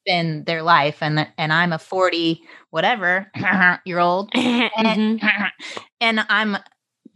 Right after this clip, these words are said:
Speaker 1: becoming aware, and I'm learning more than I ever learned the previous
Speaker 2: Yeah.
Speaker 1: thirty-five years.
Speaker 2: Well, I, I mean, I think if anything, believers should have, this should not feel any different than us when we read the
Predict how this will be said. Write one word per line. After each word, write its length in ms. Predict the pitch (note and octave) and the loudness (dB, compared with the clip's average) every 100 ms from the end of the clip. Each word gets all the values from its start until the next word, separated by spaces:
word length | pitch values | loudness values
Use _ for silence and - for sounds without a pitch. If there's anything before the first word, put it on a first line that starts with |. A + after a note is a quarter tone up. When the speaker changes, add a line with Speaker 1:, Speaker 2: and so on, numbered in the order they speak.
| F#3+ | 0
Speaker 1:
becoming 680 | - A3+ A3+ A3 G#3+ G#3 - | 0 -2 0 0 -2 -4 -2
aware, 800 | F3 D#3+ E3+ F3 E3+ D#3+ D#3 - | -2 0 -2 0 0 2 0 -2
and 160 | D#3 | -2
I'm 160 | D#3 D#3 | 0 0
learning 480 | D3+ F3+ F#3 F3 D#3+ | 0 0 2 0 0
more 580 | D3+ D#3 D3+ D3 C#3+ - | 0 0 2 2 0 -2
than 80 | D#3+ | -2
I 160 | D3+ - F#3+ | -2 0 0
ever 300 | F3 E3 D#3 | 2 0 0
learned 280 | D#3 D3 | 0 0
the 60 | C#3+ | -2
previous 880 | - D#3 C#3 C#3 C3+ - - - - _ _ _ _ _ - | -4 -4 -4 -4 -4 -4 -8 -16 -20 _ _ _ _ _ -4
Speaker 2:
Yeah. 160 | G3 | 0
Speaker 1:
thirty-five 320 | E3+ F3 - - | 0 0 -4 -4
years. 240 | - - - - - - - - | -8 -10 -12 -12 -12 -14 -14 -8
Speaker 2:
Well, 140 | D#4 - | -6 -2
I, 80 | D4 - - | -4 -4 -4
I 60 | D4 | 0
mean, 140 | D4+ | 2
I 80 | D#4 | 0
think 220 | - A4 | 0 0
if 80 | C4+ | -2
anything, 580 | - B3 C#4+ G#3+ F#3+ F#3+ | 0 0 2 0 0 0
believers 680 | G#3 G#3 A3+ C#4 A#3 F#3 G3+ | 0 2 0 0 2 2 0
should 160 | A3 | -2
have, 520 | F#3 G3+ G3 F#3 F#3 F#3 - | -2 0 0 0 -2 -10 -2
this 160 | A#3+ | -2
should 140 | - C#4+ | 0 2
not 240 | C4 - | 2 2
feel 160 | A#3 A3 | -2 -2
any 240 | - G#3+ G#3+ | 0 -2 -2
different 640 | E3+ G#3 G3+ - F#3+ F#3+ | 2 2 2 0 0 0
than 320 | G3 F#3+ F3+ - - | 0 0 0 -2 0
us 240 | G3 - | 0 2
when 100 | G#3 | 0
we 80 | F#3+ | 0
read 180 | G3 | 0
the 60 | F3+ | 0